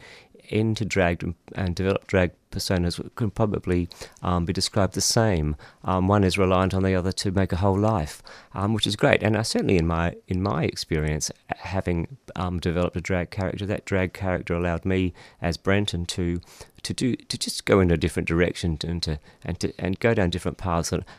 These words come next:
and, and have different experiences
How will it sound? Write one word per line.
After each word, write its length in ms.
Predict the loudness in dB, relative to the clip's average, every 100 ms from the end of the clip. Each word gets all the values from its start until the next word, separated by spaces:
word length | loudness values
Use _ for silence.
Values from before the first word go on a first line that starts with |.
| _
and, 340 | -4 -2 0 -2 -4
and 400 | -2 -2 -4 -10 -18 -14
have 340 | -8 -4 -4
different 280 | -2 0 0
experiences 960 | 0 0 6 6 6 4 2 2 0